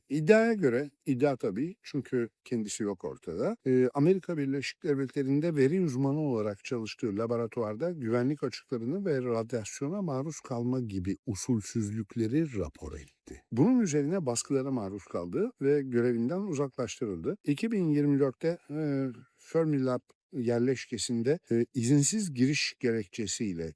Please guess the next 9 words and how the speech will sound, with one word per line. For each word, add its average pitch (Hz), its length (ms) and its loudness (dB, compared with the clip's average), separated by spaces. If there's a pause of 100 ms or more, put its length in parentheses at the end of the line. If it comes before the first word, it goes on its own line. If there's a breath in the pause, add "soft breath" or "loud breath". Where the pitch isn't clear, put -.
tutuklandı. 120 800 -4 (200)
Vizesi 175 680 4 (280)
iptal 127 420 0
edildi. 104 520 -2 (480)
Akademik 135 560 -2
kariyeri 110 480 -2
de 139 160 -4 (180)
kesintiye 95 560 -8
uğradı. 67 440 -14